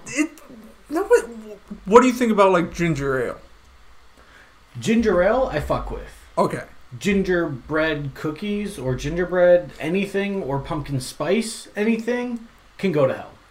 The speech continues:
Speaker 1: Not a fan of gingerbread men or gingerbread cookies.
Speaker 2: Gingerbread people, Isaac. It's
Speaker 1: Gingerbread
Speaker 2: twenty twenty-two.
Speaker 1: people. I'm sorry. I'm sorry.
Speaker 2: Gingerbread theys.
Speaker 1: <laughs> I apologize for my transgressions.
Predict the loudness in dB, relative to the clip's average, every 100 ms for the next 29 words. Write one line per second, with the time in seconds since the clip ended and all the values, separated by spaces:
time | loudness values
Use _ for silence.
0 | _ -2 4 4 6 6 6 4 4 4
1 | 4 0 -2 -2 -6 -12 -18 -20 _ _
2 | -12 -8 0 0 2 2 0 0 -6 -8
3 | -18 -18 -20 _ -20 -20 _ _ _ -20
4 | -8 -4 -2 -2 0 0 -2 -8 -8 -6
5 | -6 -8 -10 -16 -10 -8 -6 -8 -6 4
6 | 8 10 8 8 10 10 8 6 6 8
7 | 6 6 4 6 10 10 10 6 2 -2
8 | -4 2 4 4 0 -2 0 0 2 2
9 | 2 0 -2 0 -2 -6 -12 -12 -12 -10
10 | -10 -4 0 2 4 4 2 0 -2 -6
11 | -12 -16 -16 -16 -8 -2 -2 0 2 2
12 | 2 -2 -2 -4 -6 -6 -6 -6 -6 -6
13 | -6 -6 -6 -8 -12